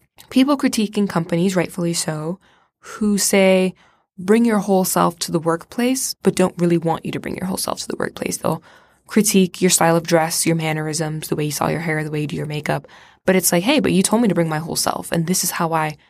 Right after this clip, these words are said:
express myself." And I think that there should always be room to express the best of yourself in the workplace. And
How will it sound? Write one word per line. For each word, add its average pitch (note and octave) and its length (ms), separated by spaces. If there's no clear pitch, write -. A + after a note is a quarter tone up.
express - 540
myself." - 520
And G3 120
I F#3 100
think G3 420
that F#3 120
there F#3 120
should - 160
always F3 360
be F3 180
room D#3 420
to - 160
express D#3+ 420
the - 120
best D#3 280
of E3 60
yourself D3+ 520
in D#3+ 140
the E3+ 100
workplace. - 640
And E3 480